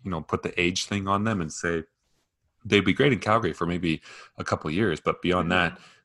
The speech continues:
Speaker 1: uh, you'd be in the same position searching for a goalie again as a franchise.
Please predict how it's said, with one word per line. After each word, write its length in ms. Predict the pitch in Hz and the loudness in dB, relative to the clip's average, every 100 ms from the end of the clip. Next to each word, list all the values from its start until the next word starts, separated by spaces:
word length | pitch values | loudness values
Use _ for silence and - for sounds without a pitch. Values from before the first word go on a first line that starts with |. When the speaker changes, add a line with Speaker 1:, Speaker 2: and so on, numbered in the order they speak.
| - | -6
Speaker 1:
uh, 160 | 80 - - | -4 -4 -8
you'd 260 | - 90 - | -6 -8 -2
be 100 | 104 | -2
in 80 | 95 | -2
the 80 | 82 | -2
same 220 | 90 87 | -4 -4
position 560 | - 90 85 76 73 71 | -4 -4 -2 -6 -10 -10
searching 320 | - 85 80 | -6 -6 -6
for 160 | - 80 | -4 -4
a 60 | |
goalie 320 | 76 85 87 | -2 -2 0
again 260 | 73 85 78 | -2 -6 -6
as 100 | 78 | -8
a 60 | 82 | -10
franchise. 680 | - 85 85 76 - - | -6 -4 -4 -6 -6 -10